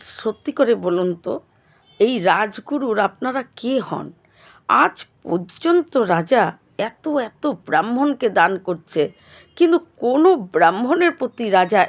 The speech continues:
এতটা আপ্যায়ন, এতটা আদর করেনি, কিন্তু আপনারা, আহ, কে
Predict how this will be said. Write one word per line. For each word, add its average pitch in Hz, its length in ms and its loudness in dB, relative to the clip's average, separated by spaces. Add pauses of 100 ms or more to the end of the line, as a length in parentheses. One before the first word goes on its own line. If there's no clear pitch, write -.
(220)
এতটা 294 440 -2 (140)
আপ্যায়ন, 185 640 0
এতটা 247 460 0 (220)
আদর 175 300 0 (1000)
করেনি, 151 440 -4 (760)
কিন্তু 302 280 2 (200)
আপনারা, 302 520 2 (500)
আহ, 214 240 6 (220)
কে 320 220 4